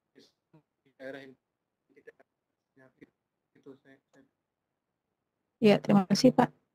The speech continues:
Speaker 2: Kemudian, oke. Dari Pak Faisal, bagaimana menerapkan pembelajaran dengan metode pendekatan orang dewasa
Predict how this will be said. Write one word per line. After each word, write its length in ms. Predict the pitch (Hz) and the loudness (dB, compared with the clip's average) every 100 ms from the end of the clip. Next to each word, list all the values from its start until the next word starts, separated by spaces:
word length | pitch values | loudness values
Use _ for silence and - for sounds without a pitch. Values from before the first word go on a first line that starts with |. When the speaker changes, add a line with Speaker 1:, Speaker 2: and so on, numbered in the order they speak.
| _ _ _ | _ _ _
Speaker 2:
Kemudian, 720 | 208 208 202 202 196 240 240 _ _ _ _ _ _ _ _ _ 202 | 0 2 4 4 6 6 4 _ _ _ _ _ _ _ _ _ -2
oke. 240 | 190 180 _ _ _ _ _ - - _ _ _ _ _ _ _ _ _ _ _ _ _ _ _ _ _ _ _ - | 0 -2 _ _ _ _ _ -14 -14 _ _ _ _ _ _ _ _ _ _ _ _ _ _ _ _ _ _ _ -4
Dari 200 | 190 220 | 4 6
Pak 240 | 202 190 | 6 2
Faisal, 560 | - - - 220 262 294 _ _ _ _ _ 208 | -2 -6 4 6 6 4 _ _ _ _ _ 2
bagaimana 560 | 196 220 214 220 262 | 6 8 8 8 8
menerapkan 720 | 247 220 220 214 - 240 254 | 8 8 8 6 6 8 8
pembelajaran 800 | 226 208 202 202 185 180 196 233 | 8 8 10 8 8 8 10 8
dengan 320 | 202 202 208 202 | 8 8 8 8
metode 480 | 196 202 190 226 | 8 8 8 8
pendekatan 560 | 226 196 - 185 208 196 | 6 6 6 8 6 6
orang 240 | 190 190 | 6 8
dewasa 640 | 180 185 180 - 233 277 | 8 8 6 8 8 8